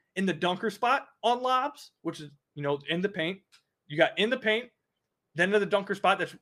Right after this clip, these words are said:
right next to that, uh, along the baseline. Then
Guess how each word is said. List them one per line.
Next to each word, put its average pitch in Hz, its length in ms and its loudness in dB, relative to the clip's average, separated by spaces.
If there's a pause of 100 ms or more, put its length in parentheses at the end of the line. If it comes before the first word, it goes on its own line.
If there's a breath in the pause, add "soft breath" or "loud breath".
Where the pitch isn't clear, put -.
right 165 200 6
next 170 200 -2
to 156 80 -6
that, 151 220 4 (520)
uh, 143 80 -8
along 151 280 -2
the 139 60 -6
baseline. 135 460 -6 (480)
Then 190 320 2